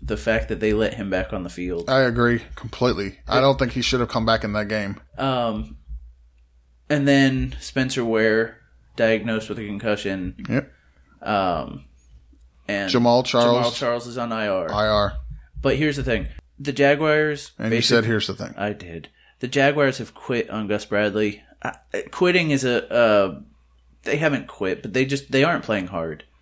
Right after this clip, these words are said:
Speaker 2: Well, and Jacksonville did make a move. They did fire their offensive coordinator.
Speaker 1: I don't think that's gonna help. You get, can their offensive coordinator
Speaker 2: And Blake Bortles also brought in some quarterback coach. That he did that on his own. It wasn't even something that the team brought in for him.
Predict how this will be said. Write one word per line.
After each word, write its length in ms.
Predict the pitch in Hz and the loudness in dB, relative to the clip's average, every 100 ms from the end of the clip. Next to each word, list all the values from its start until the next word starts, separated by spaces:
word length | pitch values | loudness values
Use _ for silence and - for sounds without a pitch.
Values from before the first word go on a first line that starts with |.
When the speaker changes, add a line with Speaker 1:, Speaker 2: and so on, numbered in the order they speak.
| _ - | _ 2
Speaker 2:
Well, 180 | 156 - | 2 4
and 180 | 170 143 | 0 2
Jacksonville 440 | 160 160 160 160 | 4 4 0 -2
did 360 | 135 147 170 170 | -2 0 0 0
make 220 | 160 139 | -2 -2
a 40 | 123 | -2
move. 460 | 127 117 85 - - _ - | -4 -6 -8 -16 -18 _ -6
They 120 | 120 | -4
did 240 | 120 131 131 | -2 -4 2
fire 260 | 127 123 | 2 4
their 140 | 117 107 | 2 0
offensive 420 | 107 107 98 98 | 0 -4 -6 -8
coordinator. 520 | - - - - - _ _ - | -8 -8 -10 -16 -20 _ _ -14
Speaker 1:
I 140 | 98 | -10
don't 160 | 98 87 | -8 -8
think 140 | 87 | -12
that's 180 | 85 82 | -12 -12
gonna 160 | - 82 | -12 -8
help. 260 | 92 87 - - - _ - | -6 -8 -10 -20 -20 _ -14
You 80 | 135 | -4
get, 200 | 165 165 | -2 -2
can 140 | 170 | -4
their 120 | 160 | 2
offensive 420 | 147 160 165 170 143 | 4 2 0 -10 -6
coordinator 360 | 156 156 156 - | -6 -4 -8 2
Speaker 2:
And 460 | 180 185 185 190 156 - _ _ _ - - - _ - | 4 6 6 2 -2 -12 _ _ _ -20 -20 -20 _ 4
Blake 300 | 156 139 - | 4 4 2
Bortles 440 | 135 131 123 120 - | 4 4 4 0 0
also 360 | 127 131 - 127 | 2 2 2 2
brought 300 | 120 113 113 | 4 4 2
in 520 | 113 110 107 107 98 _ | -2 -4 -4 -6 -10 _
some 280 | - 120 113 | -4 -2 0
quarterback 480 | - 104 95 87 - | 2 2 2 -2 -4
coach. 340 | - - - - - | -8 -4 -6 -6 -6
That 120 | 117 | -2
he 60 | 110 | 0
did 160 | 117 | 0
that 120 | 117 110 | 2 2
on 120 | 104 | 2
his 120 | 104 | 0
own. 200 | 110 101 | -2 -2
It 80 | 101 | 0
wasn't 220 | 113 120 | 0 2
even 80 | 113 | 0
something 280 | - 113 101 | 0 -2 -2
that 80 | 101 | -6
the 60 | |
team 240 | - 131 120 | -2 0 2
brought 180 | 107 101 | 2 0
in 120 | 101 | -2
for 240 | - 110 | 2 2
him. 220 | 110 98 | 2 -2